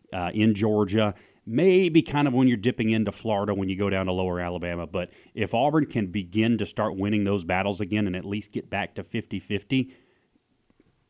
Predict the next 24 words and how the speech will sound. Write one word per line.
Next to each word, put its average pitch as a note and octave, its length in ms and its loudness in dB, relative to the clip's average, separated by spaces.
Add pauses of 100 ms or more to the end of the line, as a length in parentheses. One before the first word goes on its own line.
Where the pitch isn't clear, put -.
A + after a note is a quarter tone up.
(120)
I G#2 60 0
mean, G2+ 160 -2
there's C#3+ 180 -2
no A2 100 0
telling A2 380 0
what E2 200 -6
you F2 80 -6
can - 160 -8
do D#2+ 140 -6
with D#2 160 -10
this - 120 -10
program. D#2+ 640 -14
We've C3 200 2
seen D#3+ 440 0
what A#2+ 160 -2
Auburn A#2 300 2
can G#2+ 160 -2
do A2 200 4
when A#2+ 200 6
they're B2 120 6
not A2 260 4
recruiting F2+ 440 -4
very E2+ 240 -4
well, F2+ 340 -2